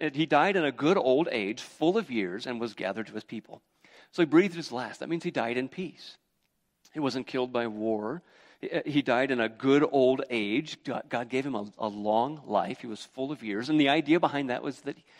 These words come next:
he died contently, with, with satisfaction, that, that this was the life that God had for me. It was a hard life.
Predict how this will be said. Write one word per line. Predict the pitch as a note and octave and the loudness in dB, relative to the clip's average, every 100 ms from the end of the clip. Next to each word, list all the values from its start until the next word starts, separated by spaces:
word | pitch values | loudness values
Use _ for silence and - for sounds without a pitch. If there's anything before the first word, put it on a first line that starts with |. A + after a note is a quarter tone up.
| - | -12
he | D3+ | -8
died | E3 B2 D#3+ | -4 -4 -4
contently, | - D3+ - G#3 - G#2 | -8 -14 -12 -12 -14 -14
with, | G2 - _ - | -14 -14 _ -10
with | D3 | -8
satisfaction, | - - A#2 D#3 - - F#3 - - G2+ _ _ - - - | -8 -12 -10 -8 -10 -10 -10 -10 -14 -16 _ _ -20 -14 -6
that, | C#3 - | -6 -2
that | C#3+ G#2 - | -4 -4 -4
this | C3 D3 | -4 -4
was | C#3 B2+ | -6 -6
the | D#3+ | -6
life | A2 G2 A2 A#2+ | -2 -2 -4 -8
that | - - | -12 -8
God | A2 G2 A#2+ | -8 -6 -8
had | B2+ G#2+ G2+ - | -8 -8 -10 -10
for | C#3 | -12
me. | C#3+ F3 D3+ _ _ _ _ - | -10 -12 -16 _ _ _ _ -8
It | - | -2
was | F#3 | -2
a | |
hard | F#3 D#3+ C4 | 0 -2 0
life. | - - - - | -2 -4 -10 -20